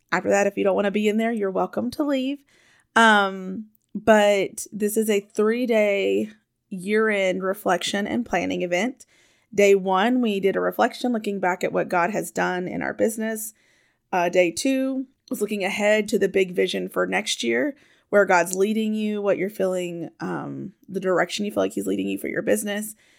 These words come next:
And then today was the last day, and we created a plan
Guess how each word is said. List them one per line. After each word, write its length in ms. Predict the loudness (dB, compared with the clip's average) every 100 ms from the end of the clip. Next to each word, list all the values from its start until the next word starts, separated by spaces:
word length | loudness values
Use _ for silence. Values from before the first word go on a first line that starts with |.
| _ _ _
And 200 | 0 0
then 320 | 0 -2 -4
today 420 | -2 2 4 2 0
was 160 | -2
the 100 | 0
last 320 | 0 0 -2
day, 380 | 0 2 0 -2
and 280 | -4 -4 -4
we 220 | -6 -10
created 520 | -8 -4 -2 -2 -4 -6
a 80 | -6
plan 580 | -8 -6 -6 -6 -10